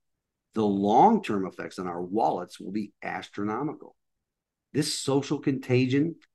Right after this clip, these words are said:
enabled and facilitated by the equally crazy leftists in our government, will cost the taxpayers astronomical sums of money now and well into the future. It could have been stopped by the Republicans in the House,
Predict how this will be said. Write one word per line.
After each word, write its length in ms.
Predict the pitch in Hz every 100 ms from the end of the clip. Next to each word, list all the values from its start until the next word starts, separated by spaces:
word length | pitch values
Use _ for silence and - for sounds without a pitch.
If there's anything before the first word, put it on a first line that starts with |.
| _ _
enabled 600 | - 104 98 104 117 123
and 180 | 101 95
facilitated 840 | 90 - - 104 110 110 107 123
by 140 | 92 87
the 200 | 78 -
equally 460 | 120 117 - 98 -
crazy 680 | - - 92 101 113 110 98
leftists 600 | 92 95 107 127 127 120
in 80 |
our 100 | 113
government, 300 | 110 123 139 - _ _ _ _ _ _
will 400 | 95 113 151 185
cost 360 | 180 117 117 -
the 80 | 104
taxpayers 720 | 104 98 98 - 95 92 - _ _ _ _ _ _ _ -
astronomical 840 | 127 160 175 - 135 135 131 98 98
sums 280 | - 98 95
of 60 |
money 300 | 85 73 78 - _ _
now 640 | 95 104 127 85 69 - - _ _
and 140 | - 98
well 260 | 85 80
into 140 | 85 82
the 100 | 82
future. 380 | 110 147 - - _ _ _ _ _ _ _ -
It 220 | 135 131
could 240 | - 175
have 140 | 196 170
been 140 | 170
stopped 640 | 165 - 135 120 - - -
by 120 | 92
the 100 | 92
Republicans 540 | 95 95 90 85 87 80
in 60 |
the 80 | 80
House, 320 | 69 - -